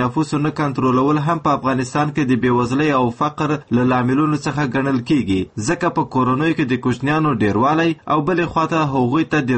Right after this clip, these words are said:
روغتیا، زده کړې، خوراکي توکو زمینې نه برابرول هم د دې لامل ګرځي چې کورنۍ لا هم د بېوزلۍ په دریاب کې ډوبې کړي، چې له امله یې په ټولنه کې بېلابېلې ستونزې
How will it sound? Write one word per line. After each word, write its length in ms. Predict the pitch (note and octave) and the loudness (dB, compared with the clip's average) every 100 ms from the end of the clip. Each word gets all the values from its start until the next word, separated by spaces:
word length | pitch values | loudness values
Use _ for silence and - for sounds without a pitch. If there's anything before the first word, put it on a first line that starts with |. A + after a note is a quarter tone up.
| A#2 | 0
روغتیا، 360 | A2+ - D#3 D#3 | -2 -2 0 0
زده 260 | G#2 G2 C#3+ D3 | -2 -2 -4 0
کړې، 180 | D3+ C#3+ | -2 -2
خوراکي 420 | - A2 A2 C3 D3+ | -2 -2 -2 -2 -2
توکو 360 | D#3+ D3 C#3 | 0 0 0
زمینې 480 | G2 A2 A2+ B2 D#3 D3+ | 0 0 2 0 0 0
نه 40 | D3 | 0
برابرول 720 | D3+ C3 G2+ F#2+ F#2+ A2 D#3 E3 - | 0 0 -2 -2 0 2 0 -2 -2
هم 160 | E3+ E3+ | -2 0
د 60 | D3+ C3+ | 0 0
دې 100 | E3 | 0
لامل 280 | D3+ B2 E3 D#3+ | 0 0 -2 0
ګرځي 260 | E3+ D#3+ E3+ D#3+ | -2 0 -2 0
چې 100 | E3 D#3 - - | 0 -2 -6 -2
کورنۍ 400 | D#3 D#3+ E3 F3+ E3 | 0 2 0 2 2
لا 100 | E3 D3+ | 0 0
هم 120 | D#3+ | -2
د 60 | D3 B2+ | 0 0
بېوزلۍ 460 | B2 A#2 G#2+ A#2 E3+ | 2 2 0 0 0
په 60 | E3 C#3 | -2 0
دریاب 320 | D3+ D#3 D#3+ D#3 | 0 2 0 -2
کې 100 | D#3 A#2 | -2 0
ډوبې 260 | D3 G#2 F2+ | 0 0 -2
کړي، 220 | F#2 F2+ F2+ - - | -2 -2 -2 -6 -4
چې 80 | D#3 | 0
له 140 | D#3+ D#3+ | 2 2
امله 200 | E3 E3 | 2 2
یې 140 | E3 D#3+ | 0 -2
په 60 | B2+ | -2
ټولنه 360 | A#2+ A#2+ D3+ D#3+ | 0 2 2 0
کې 200 | D#3+ D#3 C#3 | 0 0 2
بېلابېلې 520 | D#3 D3+ C#3+ D#3 D3 | 2 2 2 2 0
ستونزې 320 | - F3 C3 | -2 -2 0